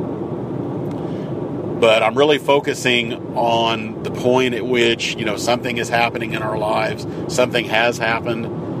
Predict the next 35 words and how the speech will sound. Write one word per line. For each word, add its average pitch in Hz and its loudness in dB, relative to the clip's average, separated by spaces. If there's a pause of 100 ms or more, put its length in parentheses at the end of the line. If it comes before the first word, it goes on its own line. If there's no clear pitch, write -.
(100)
and 107 0
we're 104 2
dealing 110 2
with 110 0
the 110 2
ramifications 107 0
of 101 2
it, 101 -4
or 104 0
we're 110 -2
in 113 -2
the 104 -4
middle 110 -2
of 101 2
it 95 0
happening, - -4
or 123 6
we 120 0
are, 113 4
we 110 -4
feel 120 2
like 113 4
we're 113 -2
in 104 -4
danger 110 0
of 98 -6
something 104 -4
happening 104 -2
in 98 -4
the, 98 -2
you 101 -4
know, 98 -4
in 95 -4
the 98 -6
future, 120 0